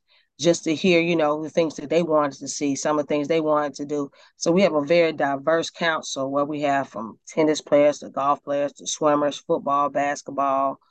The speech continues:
rifle, cheer. It's very, very, very diverse. And then we all just sit, I have a group of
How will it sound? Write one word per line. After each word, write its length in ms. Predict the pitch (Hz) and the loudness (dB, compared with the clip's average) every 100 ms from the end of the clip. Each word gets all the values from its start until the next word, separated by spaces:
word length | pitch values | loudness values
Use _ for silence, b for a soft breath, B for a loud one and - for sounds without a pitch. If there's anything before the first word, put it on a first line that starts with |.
| _ _ _ _ | _ _ _ _
rifle, 440 | 143 147 151 147 147 | 2 4 2 0 -4
cheer. 480 | - 156 151 147 | -2 0 2 2
It's 160 | 147 147 | 0 -4
very, 420 | 135 - 170 185 | -12 -2 2 2
very, 280 | 151 165 156 | 2 0 -2
very 300 | 147 156 151 | -2 -4 -2
diverse. 680 | 143 135 135 147 143 143 - | -4 -4 -2 0 0 -4 -8
And 160 | 139 | -6
then 100 | 139 | -6
we 140 | 156 151 | -2 2
all 240 | 147 147 | 4 2
just 240 | 143 139 | 0 -6
sit, 180 | - 160 | -2 2
I 60 | 147 | 2
have 100 | 147 | 0
a 40 | |
group 160 | 143 139 | -8 -14
of 120 | 127 | -14